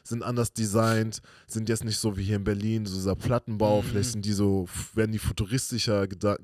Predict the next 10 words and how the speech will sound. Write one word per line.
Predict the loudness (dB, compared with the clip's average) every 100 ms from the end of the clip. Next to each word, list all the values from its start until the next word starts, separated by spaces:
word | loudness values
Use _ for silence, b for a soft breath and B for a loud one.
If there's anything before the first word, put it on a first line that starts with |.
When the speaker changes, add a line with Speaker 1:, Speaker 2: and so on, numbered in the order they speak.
| -6
Speaker 1:
ge-, | -4 -2 -4
Speaker 2:
Mhm. |
Speaker 1:
gedesignt | -4 -4 -2 -2 -2 -6 B B B B B B
und, | -8 -8 -8
ähm, | -8 -8 -10 -14
vielleicht | -8 -2 0 0
kommen | 0
die | 0
Erfindungen | -2 -2 0 0 0
dann, | -2 -4 -8